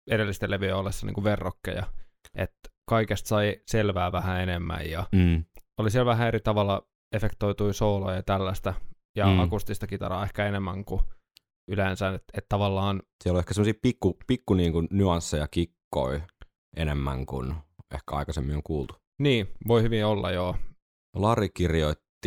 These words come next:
Speaker 2: ihan tuoreen viestin, en ole itse asiassa ehtinyt vastaamaan vielä tuolla sähköpostissa, joten tulkoon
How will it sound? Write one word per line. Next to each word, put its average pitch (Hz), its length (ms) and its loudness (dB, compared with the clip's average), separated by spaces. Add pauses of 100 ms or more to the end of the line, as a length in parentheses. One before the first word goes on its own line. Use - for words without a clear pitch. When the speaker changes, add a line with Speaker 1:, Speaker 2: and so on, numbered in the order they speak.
Speaker 2:
ihan 82 300 2
tuoreen 76 420 2
viestin, 73 520 0
en 85 180 2
ole 76 80 0
itse - 200 -4
asiassa - 200 -6
ehtinyt 73 320 -2 (200)
vastaamaan 71 800 0 (140)
vielä 71 300 -2 (180)
tuolla 67 180 -4
sähköpostissa, 71 800 -4
joten 67 280 -4
tulkoon 82 400 0